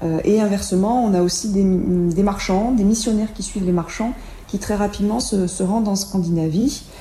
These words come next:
euh, dès, dès le début du neuvième siècle, hein, et, et même, même un petit peu avant, au, au huitième siècle. Et donc, il y a une, une lente pénétration du message chrétien, des symboles, des valeurs, de la croix notamment, qui dans un premier temps, euh,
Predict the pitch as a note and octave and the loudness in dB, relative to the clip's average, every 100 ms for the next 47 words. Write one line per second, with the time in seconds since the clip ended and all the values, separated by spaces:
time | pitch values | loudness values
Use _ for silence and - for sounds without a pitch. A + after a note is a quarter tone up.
0 | - - E3+ E3 D#3 G3+ G#3+ F3+ A#3 G#3+ | -18 -4 0 2 2 2 4 2 2 2
1 | F3 F#3+ G3 F#3 F3+ F3 D#3+ D#3+ - A3 | 2 0 0 2 2 2 0 -2 -2 -2
2 | A#3+ G3+ F#3+ F3 D3+ D3+ E3+ F3+ G3 F3+ | -2 0 2 2 2 2 2 2 4 2
3 | E3+ F#3+ F#3 F3+ F3+ F#3+ F3 F#3+ F3+ D#3 | 2 2 2 -2 -4 0 0 2 2 2
4 | D3+ F3+ E3 F3 F3 D#3 - G#3+ C4 G3+ | 2 0 0 -2 -2 -2 -2 -4 -4 -4
5 | F3 - - - - F3+ A3+ A#3+ A#3 G#3 | -4 -8 -18 -20 -4 0 0 0 2 2
6 | G3+ G3 G#3 A3+ C4 - B3 A#3 A3+ A3+ | 2 2 2 2 -2 -2 0 2 0 -4
7 | A3 A#3 A3 - - - - E3+ F#3 G3 | -2 -4 -4 -10 -20 -20 -8 0 2 2
8 | G3+ G3+ - G#3+ G#3 G3+ G3 G3 G3+ G#3 | 2 -2 -4 -6 -4 -2 0 2 0 0
9 | F3+ - G#3+ F#3+ F#3+ F#3+ G3 E3+ E3 F#3+ | -2 0 0 0 0 0 0 0 0 0
10 | F#3+ F3 E3+ F3 F3 D#3 D#3+ - G#3+ G#3 | 0 0 -2 -4 -4 -4 -4 -4 -2 0
11 | G3+ D#3+ - D#3 G#3 D#4+ - - - - | 0 -2 -2 -2 -2 -4 -10 -18 -18 -20
12 | - - G3 A3 G#3 G#3+ G#3 A3 A3 G#3+ | -18 -6 0 2 2 0 2 2 2 0
13 | A#3+ A#3 A#3 G#3+ F3+ | 0 0 2 2 2